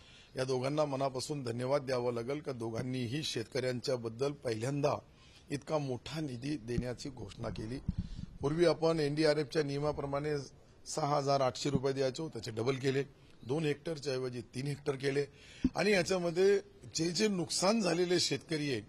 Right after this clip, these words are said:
माझ्या माहितीप्रमाणे आतापर्यंत आम्हाला जे रिपोर्ट तुटक तुटक काही तक्रारी आहे, परंतु मोठ्या प्रमाणावर हा जो पंचनामे करण्याचा जो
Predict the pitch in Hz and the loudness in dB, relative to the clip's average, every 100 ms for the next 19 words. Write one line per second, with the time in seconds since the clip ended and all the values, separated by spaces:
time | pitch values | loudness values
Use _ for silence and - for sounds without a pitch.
0 | - - - - 123 147 202 214 180 147 | -14 -20 -18 -2 2 6 6 4 2 0
1 | 165 147 143 143 156 131 147 131 139 143 | -2 0 0 0 0 0 0 0 0 0
2 | 151 131 127 135 131 139 123 113 147 143 | 0 0 0 -2 -2 -4 -4 -4 -4 -4
3 | - - 143 165 135 156 131 156 143 147 | -8 -14 -4 -2 -2 -2 0 0 0 -2
4 | 147 127 - - - - 120 131 127 135 | -2 -4 -10 -20 -14 -6 0 2 2 4
5 | 123 113 175 110 - - - - 147 170 | 2 4 4 2 -2 -20 -20 -4 2 2
6 | 156 190 208 - 151 147 147 175 165 147 | 2 2 2 0 -6 -6 -2 0 0 0
7 | 143 143 139 143 170 131 120 135 127 156 | 0 0 0 2 0 0 -2 -2 -2 -4
8 | - 139 135 - 165 170 151 180 180 151 | -2 -4 -2 -2 -2 -2 0 -2 -2 0
9 | 143 143 135 127 156 151 135 - - - | 0 0 -2 0 2 2 0 -8 -20 -20
10 | - 123 156 151 | -10 2 4 4